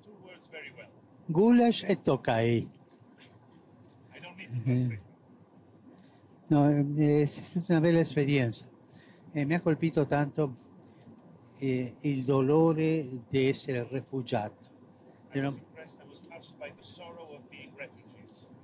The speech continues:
Speaker 2: non poter tornare a casa.
Speaker 1: Going back home, not being able to.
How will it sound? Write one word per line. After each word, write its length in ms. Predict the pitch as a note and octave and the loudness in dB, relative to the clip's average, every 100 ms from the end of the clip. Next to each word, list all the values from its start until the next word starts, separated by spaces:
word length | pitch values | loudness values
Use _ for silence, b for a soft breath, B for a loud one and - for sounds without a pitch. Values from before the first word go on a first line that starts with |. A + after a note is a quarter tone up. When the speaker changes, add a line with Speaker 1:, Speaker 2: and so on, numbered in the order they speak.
| - - - - | -20 -20 -20 -10
Speaker 2:
non 140 | C#3 | -4
poter 440 | D3 B2+ C#3+ D3 | -2 0 0 0
tornare 640 | C#3+ C#3+ B2+ C3+ C#3+ C#3 B2+ | -2 -4 -2 -2 -2 0 0
a 120 | A#2+ | -2
casa. 520 | - A#2+ - - G2+ - - - - - - - - - | -2 -4 -4 -14 -18 -18 -20 -20 -20 -20 -20 -20 -20 -20
Speaker 1:
Going 220 | D#3 D3+ - | -20 -20 -20
back 160 | C#3 - | -20 -20
home, 200 | C#3+ C#3 - - - - - | -20 -20 -20 -20 -20 -20 -20
not 140 | D#3+ - - | -20 -20 -20
being 200 | C#3+ C#3 | -20 -20
able 220 | B2+ - | -20 -20
to. 180 | - - | -20 -20